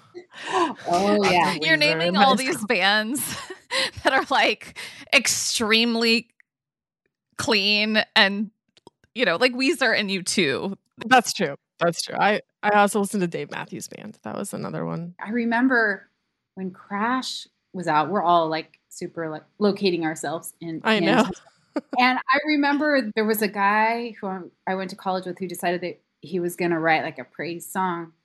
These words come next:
Speaker 1: with the chords of Crash. But as you know,
Speaker 2: Aw.
Speaker 1: that's a really distinct chord progression. For, for you youngsters who are listening who don't know, when you hear it, it's like, you know,
Speaker 2: Mm-hmm.
Speaker 1: and, and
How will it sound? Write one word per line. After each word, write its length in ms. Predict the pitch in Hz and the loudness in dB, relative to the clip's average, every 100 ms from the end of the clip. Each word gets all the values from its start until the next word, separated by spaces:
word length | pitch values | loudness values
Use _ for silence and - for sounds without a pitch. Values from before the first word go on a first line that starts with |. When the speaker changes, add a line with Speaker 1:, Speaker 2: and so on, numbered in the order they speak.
| - | 2
Speaker 1:
with 240 | 233 240 | 4 4
the 80 | 208 | 0
chords 500 | - 277 294 277 214 | -8 -2 2 2 -2
of 100 | 285 | -8
Crash. 500 | - - - - - _ _ _ | -2 0 0 -4 -14 _ _ _
But 80 | - | -2
as 160 | 254 240 | -2 2
you 80 | 262 | 2
know, 200 | 285 302 | 4 2
Speaker 2:
Aw. 40 | 254 | 0
Speaker 1:
that's 260 | 254 - | 0 0
a 60 | 247 - 208 | -6 -4 2
really 300 | 226 240 226 | 4 4 2
distinct 800 | 196 202 - 202 165 - - _ - | 0 -2 2 2 2 -6 -20 _ -4
chord 260 | 175 170 | -2 -2
progression. 640 | 202 190 190 190 214 208 - | 0 2 2 2 -4 -4 -2
For, 260 | 214 208 - | -4 -4 -4
for 100 | 302 | 0
you 140 | 330 | 2
youngsters 560 | 453 311 330 339 254 226 | 2 2 2 0 -2 0
who 80 | 233 | 0
are 120 | 196 | 2
listening 380 | 190 196 202 190 | 0 -2 -4 -2
who 100 | 196 | -2
don't 220 | 220 233 | 0 2
know, 200 | 254 202 - - - | 2 2 -2 -20 -6
when 160 | 254 277 | 0 2
you 100 | 302 | 2
hear 300 | 311 294 226 | 0 2 2
it, 160 | 190 | 0
it's 160 | 220 220 | -2 2
like, 300 | 247 214 - _ _ - | 4 2 0 _ _ -4
you 100 | 247 | 2
know, 320 | 226 190 185 - | 2 0 -4 -2
Speaker 2:
Mm-hmm. 180 | 208 196 | 0 4
Speaker 1:
and, 200 | 214 190 | 4 2
and 100 | 190 | 0